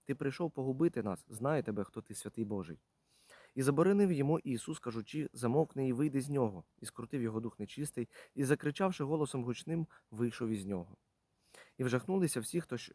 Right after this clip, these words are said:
е, так, що питали один одного, кажучи: 'Що це? Що це за нове вчення, що він із владою, духом нечистим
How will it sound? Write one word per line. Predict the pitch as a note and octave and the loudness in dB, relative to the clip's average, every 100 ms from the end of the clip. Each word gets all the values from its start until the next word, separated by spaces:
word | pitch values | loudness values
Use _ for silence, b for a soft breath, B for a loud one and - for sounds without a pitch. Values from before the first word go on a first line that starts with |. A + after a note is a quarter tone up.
| B2+ | 2
е, | A#2+ A#2 A#2 A2 | 4 6 4 2
так, | C#3 | -4
що | - A#2+ | -4 -10
питали | A#2+ - D#3 | -8 -2 2
один | B2 A#2 B2+ | 2 2 2
одного, | B2+ B2 A#2 | 2 2 -2
кажучи: | - B2 B2 - - b b b | -2 -8 -8 -10 -20 b b b
'Що | - D#3 E3+ | -6 0 2
це? | - F#2 b b | 0 -10 b b
Що | - F3+ | -2 -2
це | F3+ | 2
за | C#3 | 4
нове | C3+ C3 | 4 4
вчення, | C#3+ - F3+ E3+ | 2 0 2 2
що | B2 C#3 | 2 0
він | C3+ C#3 | 0 0
із | B2 A2 | -2 0
владою, | A2 C#3+ A#2 A2 | 4 4 6 2
духом | B2 C3 A2+ | 2 0 0
нечистим | A2 G2+ C#3+ D#3+ - - | 0 -2 -4 -6 -6 -10